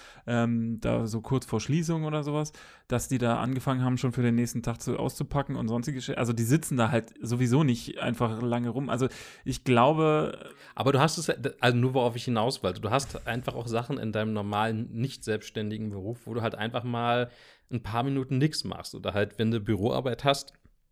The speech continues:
Speaker 2: wo du jetzt einfach mit dem Gegenüber halt mal zehn Minuten so kurz rumquatscht. Ist, ist halt nun mal so, ja. Das ist auch in vielen Bereichen auch gar nicht schlimm, dass ich das jetzt einfach mal mir die Zeit nehme. Und du,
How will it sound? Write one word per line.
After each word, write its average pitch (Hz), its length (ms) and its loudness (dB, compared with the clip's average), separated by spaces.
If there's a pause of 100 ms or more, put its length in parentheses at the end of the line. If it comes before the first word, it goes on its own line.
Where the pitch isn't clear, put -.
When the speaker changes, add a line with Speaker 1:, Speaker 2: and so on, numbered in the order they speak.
(340)
Speaker 2:
wo 131 120 -2
du 127 60 4
jetzt 113 120 2
einfach 120 260 0
mit 123 180 -2
dem 127 460 2
Gegenüber 123 500 0
halt 127 200 -2
mal 120 120 -2
zehn 127 240 -4
Minuten 123 340 -2
so 117 460 6
kurz 104 300 -2
rumquatscht. - 840 -2 (260)
Ist, - 260 -2 (100)
ist 180 160 2
halt 90 160 2
nun 92 140 -4
mal 87 160 -6
so, 87 320 -12
ja. 98 180 -6
Das 110 160 -4
ist 139 80 -6
auch 147 140 -4
in 131 100 0
vielen 156 240 0
Bereichen 123 260 0
auch 117 120 -6
gar 110 120 -2
nicht 113 140 -6
schlimm, 110 340 -4
dass 92 140 -4
ich 104 100 -10
das 95 140 -8
jetzt 98 140 -6
einfach 98 240 -6
mal 107 160 -4
mir 101 140 -4
die 98 140 -8
Zeit 95 260 -4
nehme. 120 400 -4 (640)
Und 101 400 -2
du, - 60 -12